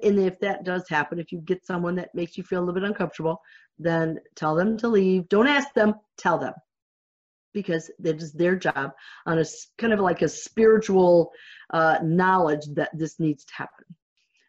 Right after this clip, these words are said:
Let's go back to the attendees. I have Tammy on the line. I'm promoting to you to panelist, Tammy. So as soon as you get on, I will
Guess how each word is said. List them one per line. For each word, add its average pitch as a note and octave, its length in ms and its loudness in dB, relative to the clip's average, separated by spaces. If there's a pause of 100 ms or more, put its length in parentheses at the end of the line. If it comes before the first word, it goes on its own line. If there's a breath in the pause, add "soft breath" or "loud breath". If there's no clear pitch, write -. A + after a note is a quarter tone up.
(160)
Let's F3+ 240 -14
go F3+ 320 -8
back D3 440 -10 (320)
to D#3+ 140 -12
the D3+ 160 -6
attendees. D#3+ 840 -8
I D#3+ 120 -6
have E3 300 -6 (500 soft breath)
Tammy G3 760 0
on D#3+ 180 -6
the D#3 100 -8
line. D3+ 280 -6
I'm D#3+ 100 -6
promoting A#3 500 -2
to - 120 -10
you F3+ 200 -2
to E3+ 160 -2 (100)
panelist, D#3+ 540 -2
Tammy. D3+ 420 -4 (460 loud breath)
So E3+ 220 0
as E3 180 -2
soon A3+ 180 2
as G3+ 120 4
you F3+ 80 0
get E3 280 2
on, G3 540 2
I D#3+ 240 0
will D3 360 -2